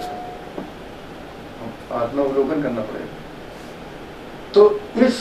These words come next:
फिलॉसफी के आधार पर मैं ये कह सकता हूँ कि जन सूचना अधिकारी का प्रथम और प्रमुख दायित्व है सूचना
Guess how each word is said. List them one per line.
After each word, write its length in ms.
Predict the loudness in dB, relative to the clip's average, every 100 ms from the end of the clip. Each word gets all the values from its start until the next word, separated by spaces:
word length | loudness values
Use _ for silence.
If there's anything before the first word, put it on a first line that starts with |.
| -6 -10 -14 -14 -12 2
फिलॉसफी 720 | 4 8 8 8 4 6 6 8
के 80 | 10
आधार 400 | 8 8 6 6 6
पर 220 | 6 6 -4 -10 2
मैं 160 | 8 10
ये 100 | 10 8
कह 180 | 8 8
सकता 300 | 8 6 6
हूँ 300 | 6 4 0 -2 -4 -12 -14 -14 -12 4
कि 120 | 8 8 8
जन 360 | 8 8 6
सूचना 440 | 6 6 8 8 10
अधिकारी 840 | 10 8 6 4 8 8 8 4 8
का 220 | 10 10 6 0 -10 -12 -14 -14 -14 -2
प्रथम 560 | 6 6 8 6 8 4 6
और 240 | 8 10 8 2
प्रमुख 420 | 4 6 6 2 6
दायित्व 440 | 6 8 4 2 6
है 160 | 8 6 0 -12 -14 -14
सूचना 520 | -4 -2 0 2 4